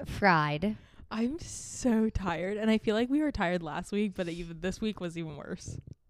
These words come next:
Speaker 1: So much worse.
Speaker 2: <laughs>
Speaker 1: I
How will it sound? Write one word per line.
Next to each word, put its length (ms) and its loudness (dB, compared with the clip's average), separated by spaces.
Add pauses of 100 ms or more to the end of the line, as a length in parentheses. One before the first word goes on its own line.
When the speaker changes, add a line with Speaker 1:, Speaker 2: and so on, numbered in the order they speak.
Speaker 1:
So 540 8
much 240 -2
worse. 160 10
Speaker 2:
<laughs> 1900 8
Speaker 1:
I 560 10